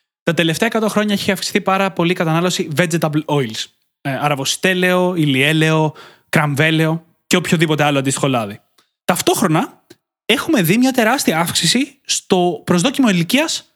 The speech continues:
στους ανθρώπους. Άρα, λοιπόν,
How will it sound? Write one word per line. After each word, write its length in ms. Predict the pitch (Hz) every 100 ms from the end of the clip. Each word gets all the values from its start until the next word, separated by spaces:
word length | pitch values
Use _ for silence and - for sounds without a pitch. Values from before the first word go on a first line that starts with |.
| _ _
στους 220 | - 269
ανθρώπους. 580 | 262 254 165 131 - - _ _ _ - - -
Άρα, 260 | - 170 147
λοιπόν, 520 | 120 113 208 311 -